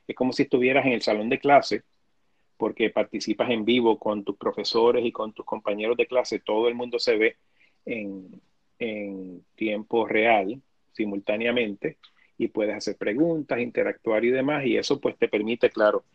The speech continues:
no tienes que estar en Sagrado para tomar la clase, la puedes tomar desde cualquier parte del mundo donde tengas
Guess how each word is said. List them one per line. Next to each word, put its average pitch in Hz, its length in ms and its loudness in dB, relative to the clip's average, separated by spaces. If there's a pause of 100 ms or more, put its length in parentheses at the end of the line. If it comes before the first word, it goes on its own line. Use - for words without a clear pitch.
(240)
no - 100 -2
tienes 113 220 -4
que - 100 -2
estar 110 480 2
en 107 220 -6
Sagrado 104 580 4
para 98 220 -2
tomar 101 240 -4
la 107 100 0
clase, 131 260 0
la 104 120 2
puedes 98 200 -2
tomar 117 260 0
desde 104 260 0
cualquier 107 340 -2
parte 113 360 0
del 113 100 2
mundo 156 260 -2
donde 107 240 0
tengas 104 380 -8